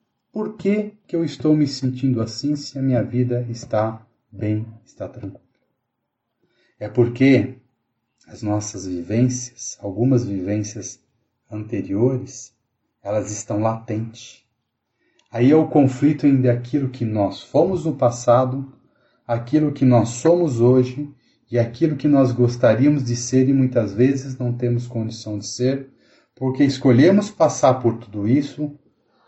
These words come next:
nessa presente proposta encarna-, encarnatória. Isso faz com que nós nos abalemos emocionalmente,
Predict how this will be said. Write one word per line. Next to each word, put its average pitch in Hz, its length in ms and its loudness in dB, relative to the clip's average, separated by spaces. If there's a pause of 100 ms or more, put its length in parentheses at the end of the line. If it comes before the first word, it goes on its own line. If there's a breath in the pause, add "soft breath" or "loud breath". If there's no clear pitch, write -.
(120)
nessa 113 380 0
presente 101 460 -2
proposta 98 580 -10
encarna-, 90 320 -14 (360)
encarnatória. 98 680 -10 (3000)
Isso 117 640 -4 (560)
faz 101 320 -6
com 101 180 -10
que 107 200 -8
nós 92 600 -4
nos 98 280 -6
abalemos 123 680 0
emocionalmente, 110 1080 -4